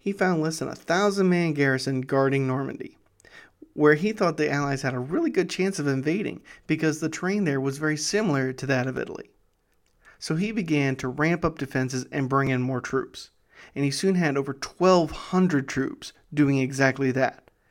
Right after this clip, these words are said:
He ordered upwards of six million mines be planted, a long barbed wire fence laid down so as to slow the first wave of troops so much that they could be cut to pieces by the Germans' brand new killing invention,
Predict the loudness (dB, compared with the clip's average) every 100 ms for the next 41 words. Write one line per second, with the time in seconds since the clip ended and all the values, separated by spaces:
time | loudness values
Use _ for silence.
0 | _ _ _ 2 4 6 6 4 0 0
1 | -2 -2 -4 -4 -2 -4 -2 -2 0 2
2 | 4 4 4 6 4 4 2 0 -4 -2
3 | -2 0 -2 -8 -16 _ _ -18 -2 2
4 | 4 6 4 4 4 4 4 4 4 4
5 | 2 0 0 2 4 4 4 2 2 0
6 | -8 -8 0 2 2 -2 2 4 4 2
7 | 2 2 4 2 2 -2 -4 0 0 0
8 | 2 4 4 0 -4 -8 -2 0 0 0
9 | -2 -2 0 0 0 0 0 -2 0 0
10 | 2 2 2 0 -4 -4 2 4 4 4
11 | 4 2 0 -2 0 0 -4 -6 -8 -10
12 | -16